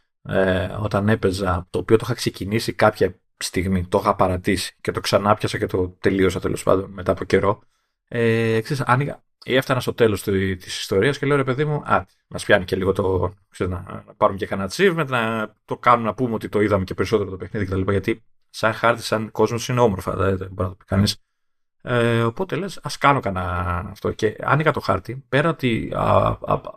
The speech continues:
μόνο από την όψη του χάρτη καταλάβεις ότι δεν υπάρχει περίπτωση ποτέ <laughs> να πάρεις το τελικό achievement, ξέρεις, τα άνοιξα όλα και γεια σας, Platinum και δεν ξέρω τι. Ε, τε-, ε,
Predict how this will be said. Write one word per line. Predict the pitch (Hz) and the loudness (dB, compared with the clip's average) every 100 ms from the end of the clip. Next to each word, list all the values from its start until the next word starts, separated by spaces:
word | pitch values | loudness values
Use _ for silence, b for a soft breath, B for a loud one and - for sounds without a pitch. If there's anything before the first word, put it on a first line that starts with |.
| _ _ _ _ _ _ _ _ _ _ - | _ _ _ _ _ _ _ _ _ _ -14
μόνο | 117 117 160 147 | -2 2 4 2
από | 113 | 0
την | 113 101 | -2 0
όψη | 113 - | 0 -2
του | 110 | -8
χάρτη | 101 110 110 101 98 - | 0 2 2 -4 -6 -8
καταλάβεις | 92 101 117 110 | -2 2 2 2
ότι | 98 | -2
δεν | 113 | 0
υπάρχει | 110 113 - | 0 -2 -2
περίπτωση | 104 101 - - | -4 -4 -10 -10
ποτέ | - 101 - 123 107 92 B B B | -6 -6 2 4 4 2 B B B
<laughs> | B 151 - - | B -2 -2 -4
να | - 113 | -2 0
πάρεις | 113 110 107 - | 2 2 0 -2
το | 113 | -2
τελικό | - 107 98 107 | 0 0 2 2
achievement, | 98 117 101 98 | 2 -2 -2 -4
ξέρεις, | 107 98 | -6 0
τα | 104 | 0
άνοιξα | 101 98 - 101 | 0 -4 2 2
όλα | 101 98 | 2 -2
και | 98 | -4
γεια | 98 98 104 | -4 -4 -4
σας, | 101 - | -4 0
Platinum | 110 104 113 98 95 | 4 4 2 -12 -6
και | 101 | -4
δεν | 95 | -2
ξέρω | 104 98 | 0 0
τι. | 95 123 - - _ _ _ _ _ - | 4 4 2 -20 _ _ _ _ _ -2
Ε, | 117 113 113 113 110 113 110 | 2 4 4 2 0 0 -2
τε-, | 110 - | -4 -10
ε, | - 87 | -12 -12